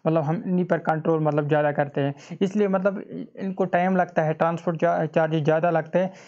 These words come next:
इसलिए हम ये टेन परसेंट रखते हैं। देखो, अगर सीमेंट बैग्स हो गए, हमको दस सीमेंट बैग चाहिए, तो हमने ऐसे करके नहीं करेंगे कि, न,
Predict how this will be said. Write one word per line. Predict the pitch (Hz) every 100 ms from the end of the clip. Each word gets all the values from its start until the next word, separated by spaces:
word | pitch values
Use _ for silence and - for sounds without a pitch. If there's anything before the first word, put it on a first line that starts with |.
| -
इसलिए | 202 190 208
हम | 185 185 185
ये |
टेन | 180 185 180
परसेंट | 180 160 156 151
रखते | 147 147
हैं। | 147
देखो, | 156 -
अगर | 170 170
सीमेंट | - 180 170 208
बैग्स | 180 156 170
हो | 170
गए, | 180 - - - - 165
हमको | 165 180 185 220 _ -
दस | 165 185
सीमेंट | - 175 170
बैग | 151 151 160 - - - -
चाहिए, | 151 147 147 147 - -
तो | 190
हमने | 185 180 196 202
ऐसे | - 185 196
करके | 196 185 196
नहीं | 190 190
करेंगे | 175 165 151
कि, | 147 170 - - -
न, | 160 165 - 190